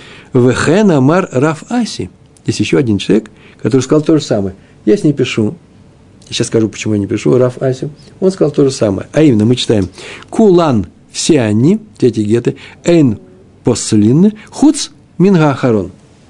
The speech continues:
Здесь можно было написать «Раф Аси», сказал то же самое. Все они посульные.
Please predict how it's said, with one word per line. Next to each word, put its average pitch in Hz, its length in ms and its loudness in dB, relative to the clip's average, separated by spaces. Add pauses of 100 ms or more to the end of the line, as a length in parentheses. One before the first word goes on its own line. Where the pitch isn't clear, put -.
(300)
Здесь 147 220 -2
можно 127 160 2
было 107 120 0
написать 98 320 -2
«Раф 190 320 0
Аси», 107 260 -6
сказал 110 220 -6
то 139 140 -2
же 135 80 -2
самое. 98 300 -14 (1120)
Все 175 200 0
они 110 200 0
посульные. 110 640 -4